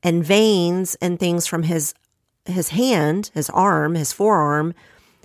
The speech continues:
and they used that to build, rebuild the tongue. And then in order to replace what they took from his arm,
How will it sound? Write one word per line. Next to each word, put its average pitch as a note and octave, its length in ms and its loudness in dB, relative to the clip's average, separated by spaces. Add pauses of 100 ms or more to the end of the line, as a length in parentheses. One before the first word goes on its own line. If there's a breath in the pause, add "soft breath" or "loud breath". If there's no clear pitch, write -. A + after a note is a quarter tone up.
(100)
and F#3+ 160 2
they F#3+ 60 4
used G3+ 500 2
that F#3+ 500 0 (120)
to E3 420 -2
build, E3 340 0
rebuild D#3+ 320 0
the D#3 60 -2
tongue. D#3 500 -2 (400 loud breath)
And F#3+ 160 4
then F#3+ 280 4
in F3+ 200 0
order F3+ 400 2
to E3+ 280 -4
replace F3 460 0
what E3+ 140 0
they D#3+ 120 2
took - 360 0
from D#3+ 220 -2
his D3+ 160 -2
arm, G3 420 2